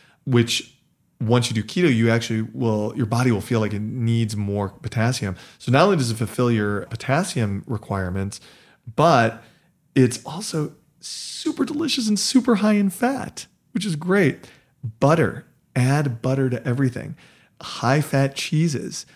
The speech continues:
So right there, just in those things I said, that right there is an amazing breakfast, right? You can make eggs with bacon or sausage with cheese and avocado on top.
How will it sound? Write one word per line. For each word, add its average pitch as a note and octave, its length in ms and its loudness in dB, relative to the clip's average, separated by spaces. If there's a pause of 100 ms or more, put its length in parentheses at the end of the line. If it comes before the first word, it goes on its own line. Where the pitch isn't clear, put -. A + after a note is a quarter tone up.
(100)
So - 160 0
right E3+ 360 4
there, E3 320 4
just C#3 220 -2
in G3 60 -6
those D#3 160 -2
things C3 240 -2
I A2 100 2
said, A2 500 -2 (120)
that B2+ 420 2
right C3 180 0
there A#2 540 0
is G#2+ 200 0
an G#2+ 80 2
amazing G#2+ 540 -2
breakfast, G#2 560 -6
right? C#3 340 0
You C3 140 -2
can A#2+ 200 0
make G#2+ 420 -2 (720)
eggs F3+ 560 2 (480)
with G2+ 180 -4
bacon E3+ 680 2
or G#2 80 -8
sausage E3 760 -4 (280)
with A#2 160 -4
cheese E3+ 600 0
and A2+ 80 -2
avocado C3 640 -2
on E3+ 200 2
top. F3+ 440 -2